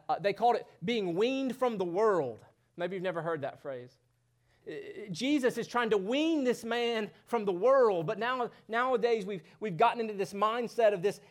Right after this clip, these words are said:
healthy and wealthy and happy, and God wants me to be happy, and he wants my, he wants the best for me in all things, and, and he, he wants the best for you more than you want the best for you, but, but we've gotten in this mindset, and so when, when God begins to wean us from the world, we immediately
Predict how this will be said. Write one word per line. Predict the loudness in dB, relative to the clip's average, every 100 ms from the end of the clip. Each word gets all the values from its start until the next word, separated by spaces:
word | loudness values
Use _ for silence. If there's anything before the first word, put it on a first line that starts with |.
| _
healthy | 2 2 2 0 -2
and | 0
wealthy | 2 2 0 -6
and | -6
happy, | -6 -4 -4 -4
and | -4
God | -2 -2
wants | -2 -4
me | -4
to | -6
be | -6
happy, | -6 -4 -6 -6 -4
and | -4
he | -4
wants | -6 -6
my, | -6 -8 -8 -10
he | -6
wants | -4 -6
the | -4
best | -2 4 2 2
for | -2
me | -2 -2
in | -2
all | 0 0
things, | 0 -2 -2 -6
and, | -10 -8
and | -6
he, | -4 -2
he | -2
wants | -2 -4 -2
the | 0
best | 2 0
for | -6
you | -6
more | -2 -2
than | -4
you | -4
want | -2 -2
the | -2
best | -4 -4
for | -4
you, | -6 -4
but, | -4 -6 -4
but | 0 0
we've | 2
gotten | 2 2 0
in | -4
this | -4
mindset, | -2 -2 0 -2 0 2 2
and | 2
so | 0
when, | 2 0 -2 -12
when | -4 0
God | 2 2 2
begins | 0 -4 0
to | 0
wean | 0 0 0 0
us | -2
from | -2 -2
the | -2
world, | 0 2 4 4 4 -2 -8
we | -2
immediately | 0 0 -2 -2 -2